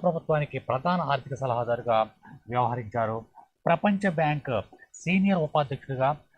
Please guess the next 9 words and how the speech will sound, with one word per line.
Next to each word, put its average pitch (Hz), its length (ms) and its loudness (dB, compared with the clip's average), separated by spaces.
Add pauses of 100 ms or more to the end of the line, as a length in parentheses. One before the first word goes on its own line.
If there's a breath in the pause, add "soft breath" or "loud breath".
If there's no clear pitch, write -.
(320 soft breath)
ప్రధాన 147 300 4
ఆర్థికవేత్తగాను 131 880 0
కొంతకాలం 113 500 0
ఈయన 113 280 0
సేవలు 110 340 2
అందించడం 107 320 -6
అనేది 107 160 -6
జరిగింది. 101 340 -8
కాబట్టి 143 460 -2